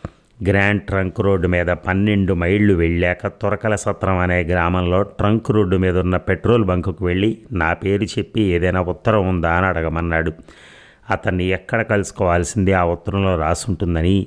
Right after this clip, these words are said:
చెప్పాడు. మధుసూదనరావు ఆ విషయం చెప్పగానే యుగంధర్ ఆలోచనలో పడ్డాడు. చాలా జాగ్రత్తగా ఉన్నాడన్నమాట అతను. సులభంగా దొరకడు.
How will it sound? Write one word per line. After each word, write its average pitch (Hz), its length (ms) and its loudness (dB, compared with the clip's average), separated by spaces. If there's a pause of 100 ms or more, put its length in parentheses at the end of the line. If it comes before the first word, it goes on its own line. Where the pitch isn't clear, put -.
(140)
చెప్పాడు. 82 440 -2 (1300)
మధుసూదనరావు 113 720 4
ఆ 82 80 2
విషయం 92 320 0
చెప్పగానే 95 640 0
యుగంధర్ 92 380 0
ఆలోచనలో 82 600 0
పడ్డాడు. 80 440 -2 (260)
చాలా 80 160 -2
జాగ్రత్తగా 85 680 -2
ఉన్నాడన్నమాట 82 720 -2
అతను. 82 320 -6 (220)
సులభంగా 90 560 0
దొరకడు. 82 500 -4